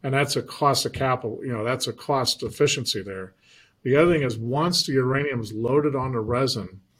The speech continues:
the ore body grade is immaterial because the resin can, has the same grade, uh, as it loads up. It has a certain loading capacity. And when it loads up to that level and is sent to the plant,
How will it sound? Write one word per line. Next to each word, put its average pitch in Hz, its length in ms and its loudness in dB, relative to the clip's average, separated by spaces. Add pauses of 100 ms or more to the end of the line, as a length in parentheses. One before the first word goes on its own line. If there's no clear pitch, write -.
(360)
the 120 100 -4
ore 151 240 4
body 139 240 4
grade 120 560 0
is 113 360 -4
immaterial 127 600 -2 (800)
because 135 320 0
the 123 80 -2
resin 139 420 0
can, 135 380 -10
has 131 320 0
the 107 60 0
same 139 420 2
grade, 120 500 0 (560)
uh, 110 200 0 (160)
as 117 120 -2
it - 80 -4
loads 123 320 2
up. 123 220 0
It 117 80 -4
has 120 240 -2
a 107 40 -4
certain 135 380 2
loading 135 320 4
capacity. 117 560 -4
And 107 80 -6
when 107 100 -8
it 104 120 -10
loads 131 280 2
up 131 140 0
to 120 100 -14
that 117 160 -2
level 127 320 -4
and 107 120 -8
is - 120 0
sent 135 220 -2
to - 80 -16
the - 80 -6
plant, 123 460 -6